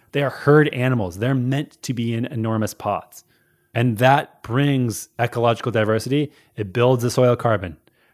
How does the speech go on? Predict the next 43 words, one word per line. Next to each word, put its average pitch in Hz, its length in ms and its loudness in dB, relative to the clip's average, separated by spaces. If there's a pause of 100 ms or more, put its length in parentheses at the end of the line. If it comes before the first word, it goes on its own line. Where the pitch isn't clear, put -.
For - 140 -4
every 127 300 4
one 123 380 0
percent 127 440 -2
of 107 160 -8
soil 117 320 2
organic 127 380 -2
matter 139 220 2
that 117 80 -2
you 113 120 -4
add, 117 300 0 (160)
which 117 140 -6
again 113 160 0
can 120 160 -6
only 117 200 0
be 123 100 0
done 113 120 -2
with 107 160 -4
animals, 117 420 -2 (120)
can, 110 280 -4 (420)
it 127 120 -6
only 156 300 6
goes 156 180 4
negative 139 320 2
with 113 160 -2
any 143 260 0
sort 135 180 0
of 123 80 -6
plant 120 360 -4
material 139 300 0
you 147 80 0
do. 160 140 2
If - 560 -10
you're 135 60 2
growing 139 220 4
vegetables, 131 320 0
it 127 100 -6
only, 127 300 -2
soil 127 380 2
organic 120 280 -4
matter 120 160 -2
goes 101 160 -4
down. 104 360 -2